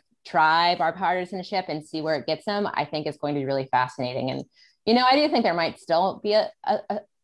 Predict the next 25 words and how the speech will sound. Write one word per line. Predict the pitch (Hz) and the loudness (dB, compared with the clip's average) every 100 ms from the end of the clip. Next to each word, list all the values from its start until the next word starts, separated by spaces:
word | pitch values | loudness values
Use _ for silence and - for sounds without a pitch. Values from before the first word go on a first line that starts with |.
| - | -6
a | - | -6
tight | 185 - 220 - | -6 -2 -2 -2
path | - 208 214 | -2 0 0
for | 220 214 | 0 0
it | 202 | 0
to | |
work. | 202 208 190 | -4 -2 0
I | 156 | -2
still | - 175 | -2 -4
don't | 170 | -4
think | 165 147 | -6 -10
it's | - | -4
likely, | 143 151 202 196 | -2 0 0 0
but | 147 143 | 2 2
I | |
definitely | 147 156 165 147 | 2 0 -2 -8
think | 160 151 - _ _ _ - 170 | -6 -8 -10 _ _ _ -8 -8
it's | - | -4
gonna | 170 147 | -4 -2
be | 156 | -2
a | |
busy | 147 160 151 - | -2 0 0 0
summer | 156 151 | 0 2
with | 151 | 0
him, | 160 147 147 143 | 0 0 0 -2